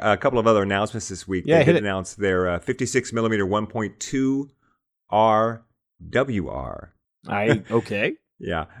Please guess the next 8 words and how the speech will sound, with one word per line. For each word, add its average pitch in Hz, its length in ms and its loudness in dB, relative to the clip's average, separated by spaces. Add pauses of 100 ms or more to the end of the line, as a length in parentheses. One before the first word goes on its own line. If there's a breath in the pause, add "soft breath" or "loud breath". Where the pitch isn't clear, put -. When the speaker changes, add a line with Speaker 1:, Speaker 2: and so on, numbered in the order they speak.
(120)
Speaker 1:
the 98 100 -4
R 117 240 4
W 117 420 2
R. 80 360 -4 (260 soft breath)
Uh, 98 400 4
this 120 240 -2
is 143 160 -4
a, 101 320 2